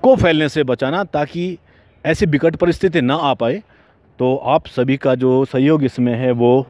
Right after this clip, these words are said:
वांछनीय है। तो आज अभी हम इस वीडियो में देखेंगे कि गोपेश्वर में lockdown के तहत किस प्रकार से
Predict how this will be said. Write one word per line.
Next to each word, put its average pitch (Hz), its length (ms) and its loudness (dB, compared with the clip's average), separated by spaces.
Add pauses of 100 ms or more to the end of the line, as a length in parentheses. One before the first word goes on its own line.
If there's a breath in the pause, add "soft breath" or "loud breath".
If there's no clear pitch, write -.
वांछनीय 123 460 0
है। 170 140 0 (360 loud breath)
तो 117 80 0
आज 139 260 2
अभी 127 340 0
हम 131 180 -2
इस 110 160 -6
वीडियो 123 180 0
में 120 120 -4
देखेंगे 156 360 -2
कि 160 100 0
गोपेश्वर 151 560 2
में 135 100 2
lockdown 143 560 2
के 143 160 0
तहत 127 460 -2 (2000 soft breath)
किस - 140 2
प्रकार 135 400 2
से 131 360 -2